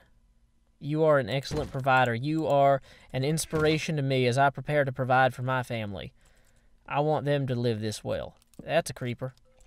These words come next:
That's a skeleton. Bye, skeleton. You are now dead. Wait, so if I go up here, though... Okay, so this is that room that was ruined. Okay.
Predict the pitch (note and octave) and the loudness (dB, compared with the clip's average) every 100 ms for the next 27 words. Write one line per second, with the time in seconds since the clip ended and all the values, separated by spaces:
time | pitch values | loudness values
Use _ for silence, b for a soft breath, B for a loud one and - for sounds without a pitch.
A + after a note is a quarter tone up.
0 | - D#3+ E3+ B2 - - - - - A#2+ | 2 4 4 0 -10 -12 -16 -12 -6 -4
1 | A#2+ C3 C3 - - - _ - - - | -4 -6 -12 -14 -20 -20 _ -18 -16 -16
2 | - - - - - - _ - - _ | -18 -18 -18 -20 -20 -20 _ -20 -20 _
3 | _ - - - - - - - - - | _ -18 -18 -20 -20 -18 -16 -14 -16 -18
4 | - - - C3+ B2+ - A#2+ A#2+ A#2 A#2+ | -20 -20 -8 -4 -2 -2 -4 -4 -6 -10
5 | - C3 C3 A#2+ A#2 A#2 A2+ G#2 A#2 _ | -10 -6 -2 -2 -2 -2 -4 -6 -12 _
6 | B B B B B B B B C3 B2+ | B B B B B B B B -8 -6
7 | - C#3 C3 D#3+ G3 G#3 - G#3 F#3+ C3 | -4 -2 -2 -2 0 -2 -2 -4 0 2
8 | A#2+ B2 b b b b b b - C3+ | 2 0 b b b b b b -8 -6
9 | - F#3 G#3+ A3+ G#3+ E3 F3+ F3 F3 D3 | -4 -4 -4 2 4 4 2 0 0 -2
10 | B2+ C3+ B2+ A2+ B2 E3 - _ _ _ | -2 0 0 0 -4 -8 -16 _ _ _
11 | _ _ _ _ _ _ _ _ _ _ | _ _ _ _ _ _ _ _ _ _
12 | _ _ - - - _ _ _ _ _ | _ _ -20 -20 -20 _ _ _ _ _
13 | _ _ C#3+ C#3+ - - B2+ A2 F#2+ C3+ | _ _ -12 -12 -12 -10 -6 -6 -6 -12